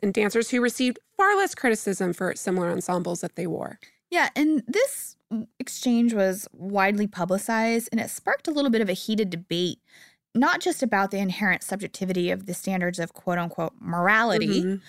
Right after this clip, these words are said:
Speaker 2: um, but also government censorship. And coming to Gabby's defense was the very prominent playwright George Bernard Shaw, and he wrote a series of letters to the London Times in which he defended the public's right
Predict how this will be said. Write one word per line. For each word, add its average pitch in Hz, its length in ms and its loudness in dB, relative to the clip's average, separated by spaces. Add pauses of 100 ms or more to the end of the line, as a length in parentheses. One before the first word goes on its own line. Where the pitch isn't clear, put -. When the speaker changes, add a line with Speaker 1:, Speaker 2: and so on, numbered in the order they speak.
(300)
Speaker 2:
um, 214 200 4
but 226 180 2
also 320 300 2
government 202 480 2
censorship. - 680 -8 (680)
And 240 180 4
coming 453 320 -2
to - 120 -4 (120)
Gabby's 226 360 2
defense 202 440 0
was 196 180 -2
the 208 100 2
very 196 260 2
prominent 208 520 0
playwright 196 600 0 (260)
George 220 280 0
Bernard 185 340 0
Shaw, - 460 -2 (360)
and 233 100 0
he 339 140 2 (140)
wrote 571 100 0
a - 60 -4
series 220 520 -2
of 220 200 -2
letters 190 460 2
to - 140 -6
the 190 200 2
London 208 320 2
Times 185 640 -2
in 214 100 4
which 214 180 0
he 285 120 -2
defended 311 720 -2 (400)
the 220 80 -2
public's 403 540 -2
right 175 280 0